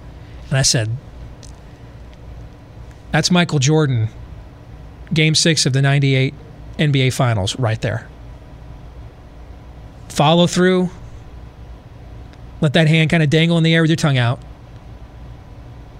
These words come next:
and do the strut back to the, uh, sidelines. Game over. That's your mic drop. His name, kid's name is Jonathan. I said, "Jonathan just went like one of the minions, just dropped the mic and walked away." That's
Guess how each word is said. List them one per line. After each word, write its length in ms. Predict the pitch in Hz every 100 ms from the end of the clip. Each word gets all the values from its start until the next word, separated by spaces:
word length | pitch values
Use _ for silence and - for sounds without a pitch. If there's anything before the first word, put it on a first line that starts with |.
| - - - -
and 100 | 147
do 80 | 151
the 80 |
strut 300 | 147 - 165
back 220 | 185 160 160
to 80 |
the, 220 | 165 165 160
uh, 60 |
sidelines. 800 | 156 160 143 143 139 135 139 - - - - - - - - - - -
Game 240 | 139 147
over. 280 | 139 110 110 - - - - - -
That's 280 | 131 147 -
your 60 | 151
mic 180 | 120
drop. 240 | - 101 - - - - - - - - - - - - - -
His 100 | 151
name, 200 | 165 160
kid's 260 | - 156
name 160 | 175 175
is 80 | 170
Jonathan. 460 | 175 160 165 185
I 40 | 156
said, 220 | 165 127 - - -
"Jonathan 440 | - 185 190 202
just 200 | 160 175
went 160 | 180 185
like 180 | 160 160
one 120 | 160
of 60 | 147
the 80 |
minions, 360 | 143 131 107 -
just 160 | 156 -
dropped 240 | 147 143
the 80 | 151
mic 220 | 131 131
and 100 | 127
walked 180 | 110 -
away." 240 | 117 101 - - - - - - - -
That's 560 | 123 131 147 147 -